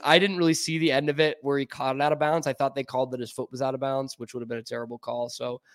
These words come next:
okay, maybe that was good. Ryan says, "Tweety was hyped." Tweety Carter or Twitter? Probably both. I hope Tweety was.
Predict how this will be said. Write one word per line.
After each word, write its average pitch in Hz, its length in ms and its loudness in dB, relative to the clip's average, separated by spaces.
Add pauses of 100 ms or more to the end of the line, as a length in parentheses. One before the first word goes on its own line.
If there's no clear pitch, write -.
(400)
okay, 120 340 -4 (160)
maybe 127 180 -6
that 127 140 -4
was 110 140 -12
good. 120 300 -8 (1300)
Ryan 156 260 8
says, 156 240 0
"Tweety 180 400 2
was 151 160 0
hyped." 170 280 2
Tweety 175 200 0
Carter 240 580 -2 (840)
or 143 60 -4
Twitter? - 500 -4 (720)
Probably 131 260 0
both. 120 400 -4 (140)
I 202 80 4
hope 233 160 6
Tweety 120 280 -4
was. 120 300 -2